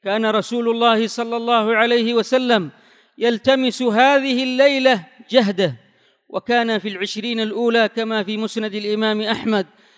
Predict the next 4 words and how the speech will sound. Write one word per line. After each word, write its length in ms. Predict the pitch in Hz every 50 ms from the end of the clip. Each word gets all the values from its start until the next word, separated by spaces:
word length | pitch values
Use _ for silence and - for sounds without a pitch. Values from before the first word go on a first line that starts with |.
| _ _ _ _
يخلط 520 | - 214 202 208 202 214 233 254 262 - 247
العشرين 840 | 226 214 196 190 208 208 - 202 208 233 247 247 233 214 185 180 - _ _ _ _ _ _ _ - 202
بصلاة 680 | 208 - - 226 220 220 226 240 240 233 226 233 -
ونوم، 920 | 233 220 220 214 208 214 214 214 220 233 247 247 226 202 185 165 139 120